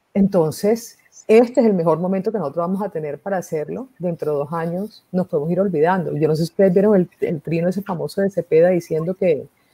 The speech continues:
bueno, ya el proyecto para poder gobernar durante décadas. Eso es lo que nos espera si nosotros no cogemos ya y nos movilizamos en este momento. Y ese, ese es mi gran temor.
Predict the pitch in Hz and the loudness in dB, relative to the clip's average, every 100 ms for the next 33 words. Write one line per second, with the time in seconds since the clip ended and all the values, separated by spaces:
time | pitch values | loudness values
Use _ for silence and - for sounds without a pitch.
0 | _ _ 190 170 160 165 165 156 165 196 | _ _ 2 4 4 2 4 4 6 4
1 | - 151 - 147 - 147 151 165 180 151 | 2 -6 -4 -4 -2 -2 0 0 0 0
2 | 156 190 180 165 151 151 147 143 165 214 | 2 2 2 0 -4 2 2 6 4 4
3 | 147 - - _ - - - 180 180 254 | 0 -2 -16 _ -14 -12 -2 0 2 2
4 | 269 202 170 156 - 151 147 247 - 190 | 0 0 -4 -6 -2 -2 -2 -10 -4 -4
5 | 151 123 180 185 202 190 208 202 202 202 | -4 -4 -4 0 2 2 2 2 2 4
6 | 214 233 - _ _ _ _ - 190 143 | 4 2 -2 _ _ _ _ 0 2 2
7 | 160 147 143 123 160 185 131 - 170 160 | -2 -2 -6 -8 -6 -6 -6 -6 -6 -6
8 | 175 _ - - _ _ _ _ _ _ | -8 _ -20 -20 _ _ _ _ _ _
9 | _ _ _ _ _ _ - 196 190 165 | _ _ _ _ _ _ 0 4 6 6
10 | 160 220 190 190 262 262 214 180 160 196 | 4 4 4 4 2 -2 0 0 -2 -2
11 | 202 196 | 0 0